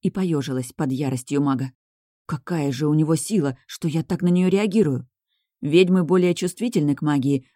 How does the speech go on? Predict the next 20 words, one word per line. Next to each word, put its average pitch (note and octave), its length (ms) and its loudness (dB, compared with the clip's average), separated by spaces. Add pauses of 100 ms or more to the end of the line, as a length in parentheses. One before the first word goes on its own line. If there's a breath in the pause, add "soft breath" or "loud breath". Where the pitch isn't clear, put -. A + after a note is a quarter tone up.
поэтому D3+ 340 0
сейчас E3 460 -4
внутри D3+ 340 0
меня D#3+ 240 2
все F3 160 -4
звенело E3 540 2
от C3 100 -4
напряжения. D3 680 0 (800)
Они G3 200 4
уловили G3+ 440 4
эманации G3 480 2
магии, G3 460 0 (140)
но F#3+ 160 2
не F#3+ 120 4
распознали, G3 600 0
к - 100 -10
какой F#3+ 300 2
именно D#3 320 2
она D#3+ 160 0
принадлежит. F3 640 0